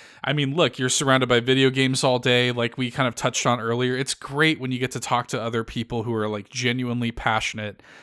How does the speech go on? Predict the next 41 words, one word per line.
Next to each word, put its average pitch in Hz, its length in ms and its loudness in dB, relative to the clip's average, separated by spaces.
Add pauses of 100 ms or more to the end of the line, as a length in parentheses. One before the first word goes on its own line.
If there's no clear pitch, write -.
(200)
about 117 320 2
games. 110 340 -4
It's 104 160 -8
great 120 380 -6
when 117 100 -6
you 120 80 -4
can 117 160 -8
educate 117 460 -6
people 113 300 -6
about 113 240 0
video 113 260 -4
games. 104 340 -6
Like, 113 180 -6 (180)
that, 160 260 2
those 190 240 2
facets 170 500 2
of 139 120 -8
the 127 40 -8
job 131 320 -2
are 117 60 -4
great. 139 400 -2 (480)
You 165 120 -4
get 120 220 2
discounts 214 640 6
every 185 180 2
now 165 180 4
and 160 100 0
then. 160 140 0
You 143 80 -2
would 127 100 -4
get 110 160 -8
free 196 320 2
games. 170 460 2
That's 220 200 -2
all 143 200 6
awesome. 117 580 2 (200)
But, 123 200 6
uh, 117 260 6
but 127 140 0
yeah, 131 480 6
I, 147 260 4